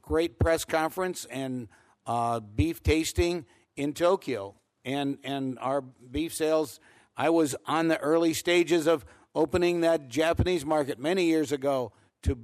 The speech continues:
American beef. And, uh, that now is really flourishing, and, and, uh, we need the same access in China. Uh, mad cow disease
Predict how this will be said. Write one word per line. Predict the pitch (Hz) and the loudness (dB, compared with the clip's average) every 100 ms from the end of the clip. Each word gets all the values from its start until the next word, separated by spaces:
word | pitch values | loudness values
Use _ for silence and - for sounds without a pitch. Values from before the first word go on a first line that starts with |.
| - | -10
American | 127 135 143 135 135 117 | -8 -2 -2 -2 -6 -6
beef. | 131 104 - - _ _ _ - | -6 -6 -12 -20 _ _ _ -10
And, | 135 135 135 | -4 -2 -2
uh, | 131 113 110 117 117 | -4 -4 -10 -12 -4
that | 143 170 - | -2 -2 -4
now | 143 147 151 143 | -4 -2 -2 -4
is | 139 107 - | -6 -12 -14
really | 139 151 156 151 127 _ _ _ | -8 -6 -4 -6 -8 _ _ _
flourishing, | 160 190 196 - 135 120 123 | -2 0 0 -2 -6 -6 -6
and, | 127 123 - | -6 -8 -10
and, | 135 135 131 113 _ _ _ _ - | -8 -4 -6 -8 _ _ _ _ -4
uh, | 127 123 | -2 0
we | 127 160 | 0 0
need | 165 165 147 | 0 0 0
the | 139 | -2
same | 123 165 160 156 | -4 -4 -2 -2
access | 147 151 - 151 139 - | -2 -4 -4 -4 -4 -6
in | 127 | -8
China. | 117 143 143 139 139 110 _ _ _ _ | -4 -4 -4 -4 -6 -10 _ _ _ _
Uh, | - 117 | -12 -8
mad | 131 151 143 | -2 -2 -2
cow | 151 147 | 0 0
disease | 139 123 143 143 127 - | 0 -2 -2 -2 -4 -8